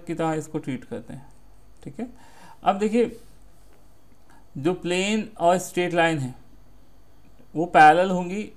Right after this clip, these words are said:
जब ए वन, ए टू प्लस बी वन, बी टू प्लस सी वन, सी टू is equal to zero होगा। अब आप देखिए वहाँ पर जो पैरेलल का कॉन्सेप्ट था और जो परपेंडिकुलर का कॉन्सेप्ट था,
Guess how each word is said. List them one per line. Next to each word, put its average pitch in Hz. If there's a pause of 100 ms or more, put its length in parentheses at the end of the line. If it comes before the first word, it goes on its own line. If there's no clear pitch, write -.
(460)
जब 180
ए 165
वन, 190
ए 165
टू 175
प्लस 170
बी 156
वन, 165
बी 160
टू 165
प्लस 170
सी 156
वन, 160
सी 160
टू 165
is 147
equal 147
to 160
zero 156
होगा। 139 (500)
अब 175
आप 208
देखिए 202
वहाँ 175
पर 214
जो 226
पैरेलल 165
का 208
कॉन्सेप्ट 156
था 156 (400)
और 170
जो 190
परपेंडिकुलर 160
का 175
कॉन्सेप्ट 131
था, 139